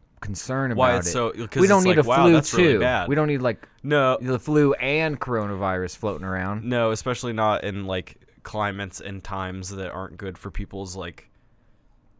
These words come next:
Speaker 2: uh,
Speaker 1: So I wonder. I
Speaker 2: What are you
Speaker 1: w-,
Speaker 2: wondering?
Speaker 1: I wonder, do they, if they could have gotten on top of the flu like they gotten on top of the coronavirus, would they have been able to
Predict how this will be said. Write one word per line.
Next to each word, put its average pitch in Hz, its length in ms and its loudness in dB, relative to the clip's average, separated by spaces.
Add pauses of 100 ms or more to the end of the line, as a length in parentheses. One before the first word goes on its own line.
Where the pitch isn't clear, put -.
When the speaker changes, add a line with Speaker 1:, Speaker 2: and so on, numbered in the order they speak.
(100)
Speaker 2:
uh, 85 360 -12 (360)
Speaker 1:
So 123 200 -6
I 117 100 -2
wonder. 113 600 -6 (1400)
I 113 120 -6
Speaker 2:
What 110 100 -4
are 113 40 -6
you 113 80 -2
Speaker 1:
w-, 120 100 -4
Speaker 2:
wondering? 117 340 -4
Speaker 1:
I 120 80 -4
wonder, 127 800 -4 (2500)
do 120 220 -4
they, 120 600 -2 (2750)
if 120 120 -8
they 131 120 0
could 139 180 -2
have 120 140 -4
gotten 117 220 0
on 107 100 -4
top 110 200 -6
of 98 60 -10
the 95 80 -8
flu 110 280 -4
like 98 160 -4
they 98 120 -4
gotten 90 240 -6
on 92 80 -4
top 95 200 -8
of 82 80 -14
the 76 80 -12
coronavirus, 73 760 -8
would 85 120 -10
they 85 100 -6
have 80 140 -10
been 85 120 -8
able 82 240 -8
to 78 320 -10